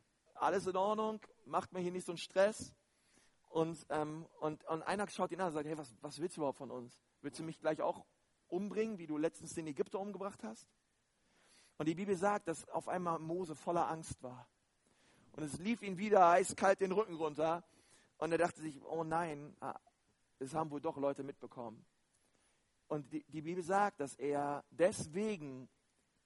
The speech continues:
geflüchtet ist, und zwar in die Wüste, vierzig Jahre lang.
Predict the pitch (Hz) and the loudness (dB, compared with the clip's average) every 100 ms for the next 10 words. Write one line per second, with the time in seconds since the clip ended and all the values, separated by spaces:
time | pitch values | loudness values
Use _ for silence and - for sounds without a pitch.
0 | _ _ _ _ _ _ _ 139 - 165 | _ _ _ _ _ _ _ -14 -4 -4
1 | 151 143 - 110 - - 135 120 135 - | -4 -8 -6 -8 -8 -14 -12 -8 -4 -4
2 | 156 156 139 139 - 120 110 113 _ _ | -6 -8 -10 -12 -10 -10 -10 -12 _ _
3 | _ _ - - 151 - 123 113 107 101 | _ _ -14 -10 -8 -10 -4 -2 -2 -6
4 | 95 110 | -8 -12